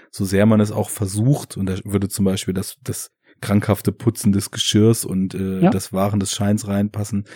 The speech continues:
Speaker 1: so sehr man es auch versucht, eben einfach nicht in sie reinfindet und nicht so funktionieren kann, wie die Konvention es vorgibt. Das fand ich nämlich auch sehr schön kontrastiert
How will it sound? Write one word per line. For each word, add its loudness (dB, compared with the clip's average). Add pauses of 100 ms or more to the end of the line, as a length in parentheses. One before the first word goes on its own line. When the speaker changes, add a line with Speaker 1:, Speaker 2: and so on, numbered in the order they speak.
(180)
Speaker 1:
so -8
sehr 2
man 6
es 2
auch 2
versucht, 0
eben -2
einfach -2
nicht 0
in 2
sie -2
reinfindet 0
und -2
nicht -2
so 0
funktionieren 2
kann, -2 (320)
wie 2
die 0
Konvention 4
es 0
vorgibt. 4 (840)
Das -4
fand 4
ich 6
nämlich 6
auch 2
sehr 2
schön 4
kontrastiert 2